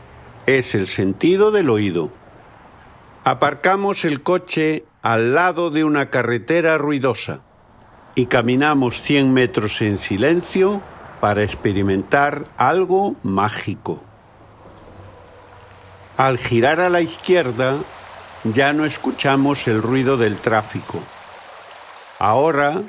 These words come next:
podemos escuchar un hermoso sonido. Es el agua de un pequeño río.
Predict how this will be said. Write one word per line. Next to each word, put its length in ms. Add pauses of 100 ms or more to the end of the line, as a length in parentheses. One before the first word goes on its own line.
(180)
podemos 560
escuchar 640
un 180
hermoso 520
sonido. 560 (1000)
Es 240
el 160
agua 560 (100)
de 280
un 200
pequeño 600
río. 420